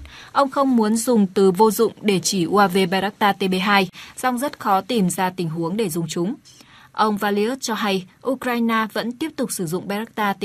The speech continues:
B hai, song tần suất triển khai và vai trò của U A V này đã thay đổi. "Chúng tôi rất biết ơn T B hai, nhưng mà chúng được triển khai và tiến hành các vụ tập kích nhiều hơn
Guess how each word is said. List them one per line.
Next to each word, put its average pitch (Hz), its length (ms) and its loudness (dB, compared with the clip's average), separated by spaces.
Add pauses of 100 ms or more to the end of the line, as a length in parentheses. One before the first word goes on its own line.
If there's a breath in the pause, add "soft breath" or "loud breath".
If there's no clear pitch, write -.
B 190 100 -2
hai, 196 280 -2 (260 loud breath)
song 285 300 0
tần 233 160 -2
suất 277 220 -8
triển 196 200 -4
khai 196 360 -2
và 170 100 -4
vai 196 180 -2
trò 185 240 -2
của 160 160 -4
U 185 160 -2
A 190 60 0
V 185 100 -4 (100)
này 160 280 -2
đã 175 160 -2
thay 208 120 -4
đổi. 185 240 -2 (540 soft breath)
"Chúng 233 200 -4
tôi 269 140 2
rất 277 180 -6
biết 277 140 -6
ơn 233 280 0
T - 40 -2 (100)
B - 20 0 (100)
hai, 202 320 0 (100)
nhưng 220 260 -4
mà 170 300 0 (340 loud breath)
chúng 226 220 0
được 285 180 -2
triển 175 180 -4
khai 190 400 -2
và 165 120 -4
tiến 170 240 -4
hành 208 220 -4
các 196 100 -6
vụ 208 200 -6
tập 160 160 -6
kích 285 240 -6
nhiều 202 220 4
hơn 214 300 0